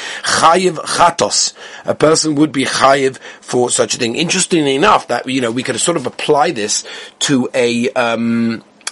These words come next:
to a, uh, to a pin. Right, something similar to that, like a, like even a sewing pin, right? You even a, even a safety pin,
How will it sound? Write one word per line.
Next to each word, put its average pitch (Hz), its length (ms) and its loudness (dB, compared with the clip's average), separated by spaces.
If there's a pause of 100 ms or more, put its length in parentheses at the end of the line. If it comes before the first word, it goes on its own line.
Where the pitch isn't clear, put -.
(160)
to 123 240 -2
a, 117 260 0
uh, 110 460 0 (300)
to 131 100 2
a 110 80 2
pin. 165 340 2 (440)
Right, 127 220 2
something 127 220 -2
similar 139 240 0
to 123 60 -4
that, 139 140 0
like 107 140 -6
a, 117 60 0
like 120 180 -4
even 139 220 0
a 120 40 0
sewing 170 400 2
pin, 92 260 -6 (220)
right? 123 140 0
You 151 120 2
even 214 140 2
a, 190 60 4
even 196 240 0
a 175 60 -2
safety - 400 0
pin, - 240 -4